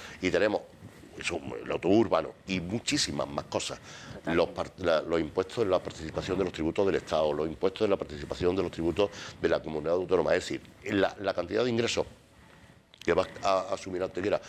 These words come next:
Speaker 1: con esa población es inmensamente mayor que la que tenemos ahora. Y pasamos, Antequera es una ciudad, ¿eh? Una ciudad, por supuesto, pero administrativamente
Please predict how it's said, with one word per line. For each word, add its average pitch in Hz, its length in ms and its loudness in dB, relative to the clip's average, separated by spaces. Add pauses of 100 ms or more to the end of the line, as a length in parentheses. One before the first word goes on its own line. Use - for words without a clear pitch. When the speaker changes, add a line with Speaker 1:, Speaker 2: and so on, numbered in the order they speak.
(160)
Speaker 1:
con 85 140 4
esa 87 160 -2
población 98 440 0
es - 280 -2
inmensamente 95 680 -2
mayor 104 380 2 (320)
que 87 80 2
la 80 120 2
que 76 100 -4
tenemos 73 260 -4
ahora. 64 300 -10
Y 101 100 2
pasamos, 104 500 0
Antequera 76 300 -4
es 82 40 2
una 71 120 -4
ciudad, 85 340 0
¿eh? - 80 -10 (340)
Una 78 140 -6
ciudad, 92 280 0
por - 180 -10
supuesto, 120 420 -4 (500)
pero 101 300 4 (200)
administrativamente 95 1200 0